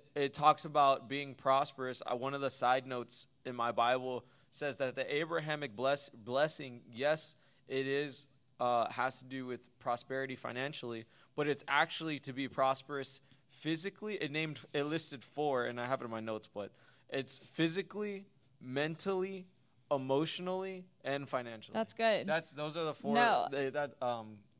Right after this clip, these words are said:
Speaker 1: categories of the covenant.
Speaker 2: That's awesome. And that's, and that's exactly what I was gonna go into next is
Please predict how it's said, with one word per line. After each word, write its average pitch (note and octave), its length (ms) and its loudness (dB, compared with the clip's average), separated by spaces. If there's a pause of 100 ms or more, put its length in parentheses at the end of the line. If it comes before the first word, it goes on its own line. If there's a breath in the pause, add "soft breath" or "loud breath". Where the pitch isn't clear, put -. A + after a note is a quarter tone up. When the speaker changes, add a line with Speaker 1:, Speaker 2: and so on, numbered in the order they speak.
(140)
Speaker 1:
categories B2 640 -2
of G#2 140 -8
the A2+ 100 -10
covenant. G#2+ 480 -8 (140)
Speaker 2:
That's A3 220 2
awesome. G3+ 400 0
And A#3 160 4
that's, B3 280 6
and B3+ 140 2
that's C4 160 2
exactly A#3 420 4
what A3 140 4
I G#3+ 60 8
was G#3+ 100 4
gonna G#3+ 160 2
go F#3+ 160 4
into G3 240 -2
next F3+ 480 0
is G3 400 4